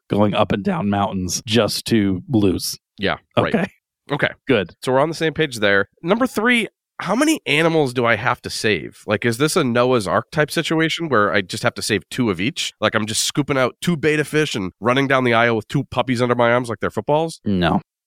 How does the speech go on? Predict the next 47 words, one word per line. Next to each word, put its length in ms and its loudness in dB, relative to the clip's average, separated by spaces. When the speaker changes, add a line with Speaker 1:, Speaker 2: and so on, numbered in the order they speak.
Speaker 1:
I 120 2
mean, 220 0
yeah, 220 0
in 160 2
the 80 4
spirit 460 0
of 160 -2
Pee-wee, 400 0
I 100 -2
think 280 -2
it 80 2
is 140 4
just 460 -2
you 220 0
are 100 2
saving 420 0
as 200 -2
many 340 2
animals 380 2
as 100 0
humanly 380 2
possible 520 0
that 220 -2
would 180 0
be 140 2
normally 400 4
found 340 0
in 140 -2
a 60 -4
pet 180 -6
store. 280 -12
Speaker 2:
Okay. 320 0
All 80 2
right. 260 0
Speaker 1:
You're 160 0
not 160 2
gonna 140 2
go 240 2
in 100 0
there 160 2
and, 80 0
like, 140 -2
have 220 -2
to 80 -2
save 340 2
a 80 0
tiger 540 -4